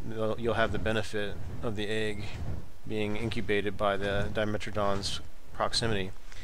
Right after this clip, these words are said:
If you, uh, put a ceiling on that box as well, then, uh, you'll have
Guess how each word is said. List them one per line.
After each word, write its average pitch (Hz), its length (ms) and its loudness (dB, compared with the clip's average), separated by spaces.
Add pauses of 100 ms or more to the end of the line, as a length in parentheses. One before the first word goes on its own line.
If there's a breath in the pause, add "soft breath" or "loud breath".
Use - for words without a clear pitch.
(480 loud breath)
If - 80 0
you, 104 240 0
uh, 101 140 4
put 117 180 0
a 110 40 2
ceiling 131 460 4
on 101 160 2
that 95 240 2
box 98 320 2
as 101 160 0
well, 123 380 0 (720 loud breath)
then, 101 320 2
uh, 98 420 0
you'll 107 200 0
have 104 520 2